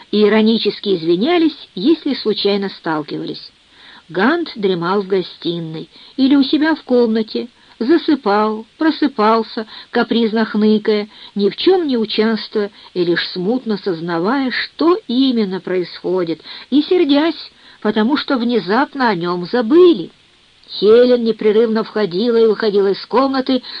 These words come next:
больного, подчиняя умирающего власти своего жизнелюбия, внушая ему на мгновение надежду и уверенность. Но когда она выходила, её смутная бодрость сменялась напряжённой смутностью истерики.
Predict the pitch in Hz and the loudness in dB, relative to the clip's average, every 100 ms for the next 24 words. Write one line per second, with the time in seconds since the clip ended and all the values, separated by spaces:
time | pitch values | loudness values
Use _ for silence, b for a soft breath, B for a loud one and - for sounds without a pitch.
0 | B 185 233 214 214 226 214 220 - 202 | B 0 2 4 4 4 2 -2 -4 -4
1 | 202 240 220 233 233 220 214 233 220 - | -2 -4 0 0 2 2 2 0 0 0
2 | 202 175 196 220 - 214 - 214 185 202 | 0 0 0 -2 -4 -8 -4 -2 2 2
3 | 185 196 196 175 175 165 160 - B B | 0 0 -2 2 2 0 -4 -8 B B
4 | B 196 233 214 269 262 247 196 220 214 | B 0 2 2 2 2 2 0 0 0
5 | 262 240 190 196 208 226 254 220 202 202 | 0 0 0 0 0 0 0 0 0 -2
6 | 160 220 233 196 226 B B - 214 214 | -2 -2 -2 -4 -6 B B -4 0 0
7 | 175 196 170 160 147 - - _ B B | 2 2 2 -4 -10 -16 -20 _ B B
8 | B B 185 190 214 180 208 254 226 226 | B B -4 0 0 2 2 2 2 0
9 | 220 196 190 175 160 285 285 185 - B | 0 -2 -4 -6 0 0 0 -2 -10 B
10 | B B 196 220 254 - 294 320 254 254 | B B -2 0 0 0 -2 -2 0 0
11 | 202 214 285 262 254 - 247 240 247 247 | 2 0 2 2 0 -2 -2 0 0 0
12 | 240 240 220 226 180 226 233 214 233 220 | -2 -4 0 0 2 0 -2 -4 -4 -2
13 | 226 214 240 220 - 240 202 175 156 160 | -2 -4 -4 -6 -4 0 2 2 -2 -8